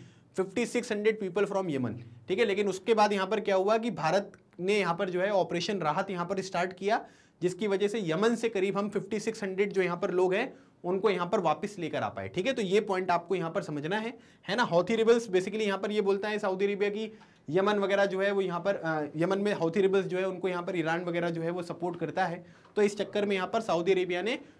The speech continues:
no fly zone कर दिया था कि हमारे यहाँ से कोई फ्लाइट वगैरह नहीं जाएगी। लेकिन भारत सरकार ने ऑपरेशन राहत के तहत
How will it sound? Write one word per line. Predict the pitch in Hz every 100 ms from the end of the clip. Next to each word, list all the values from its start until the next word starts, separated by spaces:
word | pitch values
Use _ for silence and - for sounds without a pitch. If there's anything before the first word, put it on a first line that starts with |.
| -
no | 170 220 220
fly | 190 190
zone | 185 190
कर | 185
दिया | 165 185
था | 208
कि | 214
हमारे | 165 160 170
यहाँ | 180
से | 170
कोई | 185 180
फ्लाइट | 180 156 165
वगैरह | 160 175
नहीं | 175 170
जाएगी। | 165 208
लेकिन | 208 196
भारत | 156 143 175
सरकार | 196 185 185
ने | 196 190
ऑपरेशन | 156 165 160 180
राहत | 160 147 175
के | 190
तहत | 170 208 240